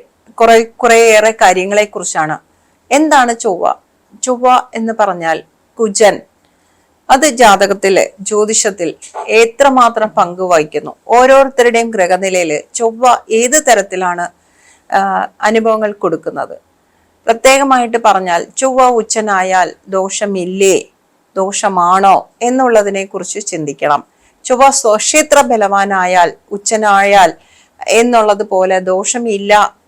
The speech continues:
എന്നുള്ളത് ചിന്തി-, ചിന്തിക്കാമോ എന്നുള്ളതൊന്ന് പരിശോധിക്കാം. നമ്മുടെ പഠനത്തിന്റെ ഏറ്റവും പ്രധാനമായിട്ടുള്ള വിഷയം എന്ന് പറയുന്നത് ചൊവ്വ ദോഷം എന്നൊരു ദോഷത്തെക്കുറിച്ച്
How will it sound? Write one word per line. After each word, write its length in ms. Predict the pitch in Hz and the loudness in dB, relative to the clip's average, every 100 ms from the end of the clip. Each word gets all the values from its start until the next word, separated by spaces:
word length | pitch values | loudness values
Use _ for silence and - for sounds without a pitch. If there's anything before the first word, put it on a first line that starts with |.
| _ | _
എന്നുള്ളത് 600 | 208 202 214 196 185 196 | -6 -6 -4 -4 -4 -6
ചിന്തി-, 440 | 196 180 - - - | -8 -10 -12 -20 -12
ചിന്തിക്കാമോ 800 | 208 196 190 190 180 185 170 - _ | -8 -6 -4 2 2 2 0 -2 _
എന്നുള്ളതൊന്ന് 640 | 185 294 277 190 175 175 196 | -6 -4 -4 -4 -6 -8 -6
പരിശോധിക്കാം. 760 | 202 170 - 156 143 151 127 - _ _ - _ | -4 -4 -4 -6 -8 -6 -6 -8 _ _ -20 _
നമ്മുടെ 280 | - 311 320 311 | -2 2 2 4
പഠനത്തിന്റെ 760 | 240 214 220 226 233 233 - - - | 2 2 0 -2 -2 -2 -2 -6 -6
ഏറ്റവും 340 | 202 208 247 | -4 -4 -2
പ്രധാനമായിട്ടുള്ള 920 | 233 190 185 208 240 233 214 196 185 | -2 0 0 0 0 -2 -4 -2 -2
വിഷയം 460 | 180 151 - 190 196 | -2 -6 -4 -4 -4
എന്ന് 160 | 170 160 | -8 -4
പറയുന്നത് 560 | 165 160 175 175 156 165 _ _ _ _ _ _ - | -4 -4 -6 -6 -6 -8 _ _ _ _ _ _ -2
ചൊവ്വ 340 | 269 254 285 | 0 4 4
ദോഷം 520 | 285 240 220 - 226 - - | 4 2 2 0 -2 -6 -6
എന്നൊരു 440 | 220 220 214 214 | -4 0 0 0
ദോഷത്തെക്കുറിച്ച് 1160 | 214 196 196 214 247 262 269 262 214 180 - | -2 -4 -2 -2 -2 -2 -4 -4 -8 -8 -8